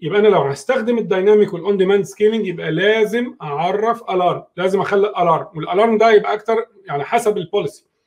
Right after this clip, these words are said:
الالارم ده ل، لستيب، ل، ل، لسمبل سكيلينج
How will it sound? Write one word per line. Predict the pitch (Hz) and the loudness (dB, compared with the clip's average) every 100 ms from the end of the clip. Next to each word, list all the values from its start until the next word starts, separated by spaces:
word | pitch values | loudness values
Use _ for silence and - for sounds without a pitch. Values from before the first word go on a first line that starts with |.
| _ _ | _ _
الالارم | 143 170 196 226 | -4 2 2 4
ده | 208 202 - - _ | 4 2 -2 -12 _
ل، | 151 156 156 147 | -2 0 -2 -4
لستيب، | 143 - 220 226 - _ | -6 2 2 2 -6 _
ل، | 156 | -4
ل، | 156 160 151 151 135 | -2 -2 -2 -2 -2
لسمبل | 135 247 240 180 | 0 0 0 -4
سكيلينج | - 233 277 277 | 0 -2 0 -6